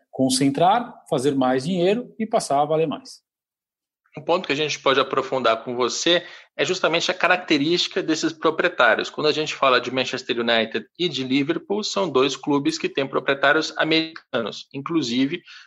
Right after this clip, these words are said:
Speaker 2: proprietários que têm outros investimentos em esportes americanos. Me parece, é,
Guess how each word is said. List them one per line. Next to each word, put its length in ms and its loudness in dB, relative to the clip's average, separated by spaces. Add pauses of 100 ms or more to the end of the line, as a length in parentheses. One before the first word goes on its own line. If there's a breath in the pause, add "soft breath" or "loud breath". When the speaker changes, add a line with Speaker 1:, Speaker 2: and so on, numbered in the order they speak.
(120)
Speaker 2:
proprietários 560 2
que 120 -8
têm 320 -4
outros 360 2
investimentos 800 0
em 160 -2
esportes 540 0
americanos. 640 -2 (920 loud breath)
Me 120 -4
parece, 540 0 (460 soft breath)
é, 220 0